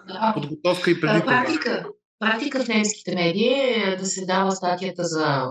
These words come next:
Speaker 1: за,
Speaker 2: Да.
Speaker 1: за одобрение, да, за освобождане, за да няма някакви неверни цитати. А, тоест той не може да променя това, което е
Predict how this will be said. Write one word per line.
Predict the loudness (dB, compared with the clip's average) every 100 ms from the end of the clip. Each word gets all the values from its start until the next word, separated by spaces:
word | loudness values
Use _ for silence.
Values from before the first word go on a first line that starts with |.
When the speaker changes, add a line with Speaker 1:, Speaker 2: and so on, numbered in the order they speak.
| -8 _ -6
Speaker 1:
за, | -2 0 2
Speaker 2:
Да. | 2
Speaker 1:
за | 2
одобрение, | 0 2 2 2 0 -2 -4 -4
да, |
за | -2 -2
освобождане, | -2 -4 -2 2 4 4
за | 2
да | 2
няма | 4 2 2
някакви | 2 0 -8 -4 0 2 0 0
неверни | 2 2 2 0
цитати. | -4 -4 -4 -2 -6 -8 -12 _ _ _ _ _
А, | 2 4 4
тоест | 4 2 4
той | 2
не | 2 2
може | 2 2
да | 0
променя | -2 0 0 -2
това, | -4 -6
което | -4 -4 -2
е | -2 -4